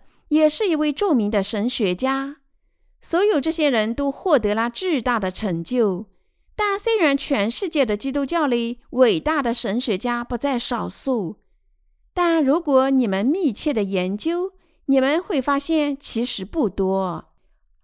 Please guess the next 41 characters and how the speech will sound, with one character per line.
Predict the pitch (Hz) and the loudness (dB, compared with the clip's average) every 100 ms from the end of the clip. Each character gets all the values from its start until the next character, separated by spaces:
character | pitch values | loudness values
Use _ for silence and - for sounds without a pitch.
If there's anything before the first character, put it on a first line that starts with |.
| - | -4
二 | 381 392 | -2 0
十 | 339 - 226 | 0 0 -2
世 | - 262 | -2 -4
纪 | 262 254 226 - | -4 -4 -4 -8
在 | - 320 | 0 2
五 | 320 220 185 | 2 0 -4
圣 | 381 330 | 0 2
节 | 247 196 180 | 2 0 0
派 | - - 320 254 | -2 -2 -2 -2
教 | - 320 262 | 0 0 0
会 | 311 | -2
的 | 240 226 | -2 -2
旗 | - - 175 | -4 -6 -6
帜 | - 262 | -4 -4
下 | - 220 214 - - _ | -2 -4 -4 -10 -20 _
出 | - 370 | -4 -2
现 | - 392 | -2 0
了 | 285 | 0
许 | - 202 | -2 -2
多 | 214 226 | -2 -2
新 | - 254 226 | -2 -2 -2
教 | 233 277 190 | 0 -2 -2
派， | - 240 202 190 - _ _ _ _ _ _ _ _ _ - | -4 -4 -6 -8 -14 _ _ _ _ _ _ _ _ _ -8
这 | - 403 | -2 2
种 | 285 269 | 4 4
与 | 262 240 | 2 0
神 | 208 - 214 190 | 0 0 2 2
赐 | 214 - 381 330 285 | -2 -2 0 0 -2
超 | - 370 | 0 0
凡 | 381 240 240 | 2 0 0
神 | - 220 | -2 -2
力 | 247 302 | 0 0
运 | 285 277 | 2 2
动 | 269 233 | 2 2
教 | 302 254 | 0 0
派 | 254 247 226 | 0 -2 -4
相 | - 311 294 277 | -4 -2 0 0
关 | 277 262 | 0 0
的 | 247 | 0
教 | 247 240 | 0 -2
派 | 240 240 220 | -2 -4 -4